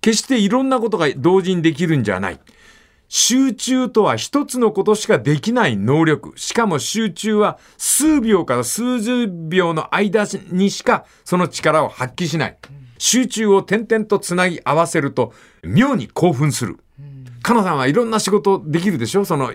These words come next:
Speaker 1: 家事に関しては。
Speaker 2: うん、してます。
Speaker 1: それはですね、かなさん、
Speaker 2: はい。
Speaker 1: あなた興奮してるんですよ。
Speaker 2: えー。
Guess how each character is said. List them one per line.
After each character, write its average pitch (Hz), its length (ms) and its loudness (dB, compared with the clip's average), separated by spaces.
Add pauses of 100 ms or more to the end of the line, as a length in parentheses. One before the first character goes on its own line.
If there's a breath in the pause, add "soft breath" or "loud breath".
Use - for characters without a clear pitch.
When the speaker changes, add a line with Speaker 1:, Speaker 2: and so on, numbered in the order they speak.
(160)
Speaker 1:
家 190 160 -4
事 160 140 -2
に 127 100 -4
関 127 220 -4
し 160 60 -12
て 98 100 -6
は。 76 60 -6
Speaker 2:
う - 40 -12
ん、 - 60 -18
し - 100 -20
て 202 100 -4
ま 170 140 -2
す。 170 320 -12
Speaker 1:
そ - 160 0
れ 139 60 4
は 123 120 2
で 101 100 -4
す - 100 -12
ね、 85 80 -12
か - 120 -6
な 101 100 -4
さ 80 100 -12
ん、 - 20 -14
Speaker 2:
は - 60 -20
い。 - 80 -20
Speaker 1:
あ 123 140 2
な 160 60 4
た - 120 -6
興 180 240 4
奮 165 180 0
し - 60 -8
て 175 100 2
る 135 80 0
ん 107 60 -2
で 113 80 -10
す - 140 -20
よ。 - 80 -20 (200)
Speaker 2:
え - 40 -8
ー。 196 280 -4